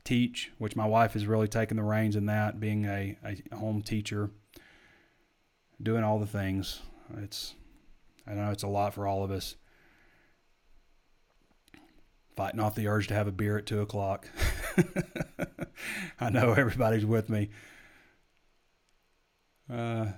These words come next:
Timothy David Long says, "Thanks for all the great info, Trey. Really enjoy the show. Keep it up. Appreciate you." Bobby Murphy says, "Whoop Big Suey from Crossett." Richard Johnson says, "Great job and service. Keep it up. Finding new things. Love it. Appreciate you,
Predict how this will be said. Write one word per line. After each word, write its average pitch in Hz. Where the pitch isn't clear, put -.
Timothy 135
David 123
Long 120
says, 113
"Thanks 120
for 123
all 113
the 113
great 110
info, 110
Trey. 113
Really 110
enjoy 107
the 101
show. 104
Keep 104
it 101
up. 104
Appreciate 107
you." 104
Bobby 110
Murphy 110
says, 110
"Whoop 110
Big 107
Suey 113
from 107
Crossett." 127
Richard 120
Johnson 123
says, 113
"Great 117
job 117
and 110
service. 123
Keep 120
it 117
up. 117
Finding 117
new 113
things. 117
Love 113
it. 113
Appreciate 113
you, 113